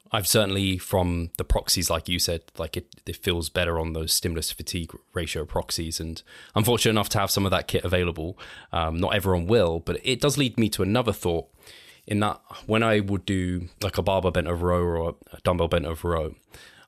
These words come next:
I would use a little bit of momentum to help get it to my stomach.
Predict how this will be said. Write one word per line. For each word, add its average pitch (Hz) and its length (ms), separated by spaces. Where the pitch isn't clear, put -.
I 101 100
would 139 220
use 185 160
a 156 40
little 131 260
bit 113 100
of 92 80
momentum 90 680
to - 120
help - 340
get 98 160
it - 160
to 90 240
my 85 160
stomach. - 500